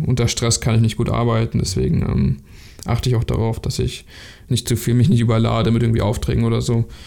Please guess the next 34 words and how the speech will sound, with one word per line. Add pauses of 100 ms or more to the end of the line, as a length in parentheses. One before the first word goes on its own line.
(240)
und
das
alles
ein
bisschen (100)
stretche
über
einen
Monat,
über
einen
Monat,
über
einen
längeren
Zeitraum, (640)
äh,
so,
so,
so
wie
es
halt
geht
und,
ähm, (480)
ja, (260)
<clears throat>
damit
ich
auch
einfach
den
Kunden